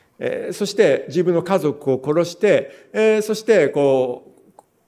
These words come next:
なんていうんですかね、えー、お互いに殺し合ってですね、そして最後に残った一人が、あ、自決していったということが言われる、えー、わけなんですね。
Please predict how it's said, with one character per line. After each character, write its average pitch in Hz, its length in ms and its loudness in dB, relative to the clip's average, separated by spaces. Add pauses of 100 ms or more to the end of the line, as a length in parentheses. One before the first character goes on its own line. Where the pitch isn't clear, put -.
(280)
な 120 100 0
ん 107 40 -6
て 110 80 -12
い - 20 -10
う - 20 -10
ん - 20 -16
で 92 60 -16
す - 60 -20
か 127 80 -8
ね、 135 440 -4
え 117 340 0
ー、 - 60 -8
お 151 80 -10
互 120 340 -4
い - 20 -6
に 233 240 -6
殺 143 300 0
し - 240 -6
合 123 80 -2
っ - 160 -14
て 127 100 -4
で 107 140 -2
す - 120 -14
ね、 143 360 0
そ 233 160 -4
し 226 60 -12
て 233 100 2
最 196 360 -2
後 175 120 0
に 240 140 0
残 151 300 0
っ 175 160 -8
た 226 140 2
一 - 240 -4
人 160 140 -4
が、 226 240 -4 (220)
あ、 117 100 -2
自 104 200 -4
決 113 280 -2
し - 100 -12
て 110 140 -6
い 98 60 -8
っ - 20 -20
た 98 280 -10
と - 100 -16
い 98 40 -10
う 95 40 -14
こ 104 80 -14
と 139 100 -4
が 110 240 -2 (240)
言 104 140 -4
わ 101 120 2
れ 95 140 0
る、 - 460 -4
え 98 220 -2
ー、 - 20 -2
わ 95 180 0
け 107 100 -8
な 104 140 -10
ん 101 60 -18
で 101 80 -20
す - 160 -10
ね。 123 480 0